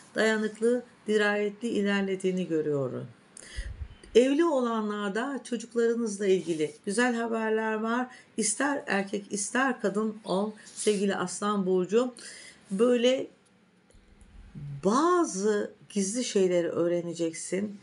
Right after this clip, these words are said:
Eğer bekarsan ya da hayatında biri varsa ihanet gibi bazı şüpheler var. Seni üzebilir, seni kırabilir ama kabul et bunu ve dediğim gibi çöpleri ayıklıyorsun.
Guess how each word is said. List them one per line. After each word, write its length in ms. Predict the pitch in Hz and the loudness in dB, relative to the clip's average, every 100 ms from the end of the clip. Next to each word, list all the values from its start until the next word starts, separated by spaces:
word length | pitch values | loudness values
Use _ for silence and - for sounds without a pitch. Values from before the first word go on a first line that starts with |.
| - - - | -20 -20 0
Eğer 400 | 190 220 226 175 | 4 4 2 2
bekarsan 760 | 180 180 220 220 196 - 165 151 - _ - | 0 0 0 0 -2 -4 -4 -6 -12 _ -4
ya 160 | 240 | -2
da 120 | 226 | 0
hayatında 500 | 208 196 185 185 170 | 0 0 -2 -4 -2
biri 200 | 160 175 | 0 0
varsa 520 | 180 175 165 196 202 196 - - - | 0 -2 -4 -4 -4 -6 -16 -20 -2
ihanet 560 | 202 196 196 208 208 - | 2 4 2 2 0 -2
gibi 240 | 175 175 | -2 2
bazı 320 | 175 170 165 | 2 2 -2
şüpheler 560 | - 165 - 165 160 160 | -8 -6 0 2 2 0
var. 280 | 143 139 165 - - | 0 -2 -4 -12 -20
Seni 280 | - 370 254 | -8 -2 0
üzebilir, 680 | 202 190 170 180 160 165 170 - _ | 0 0 2 2 2 0 -2 -8 _
seni 340 | - - 208 202 | -6 -2 -2 -4
kırabilir 640 | - 185 165 156 175 185 - - _ - | -2 0 0 0 -2 -2 -10 -20 _ 0
ama 380 | 196 190 202 202 - _ | 2 2 -2 -8 -20 _
kabul 400 | - 202 190 190 | 0 2 4 2
et 160 | 160 156 - | 2 -2 -4
bunu 320 | 151 185 190 - - _ 180 | -2 -2 -4 -14 -20 _ 0
ve 240 | 175 - - _ - | 0 0 -10 _ 0
dediğim 320 | 196 208 180 | 2 2 0
gibi 320 | 165 214 208 | 0 0 0
çöpleri 560 | - 185 180 180 170 160 | 0 -2 0 0 0 0
ayıklıyorsun. 720 | 147 135 - 139 - - | -2 -6 -4 -4 -4 -10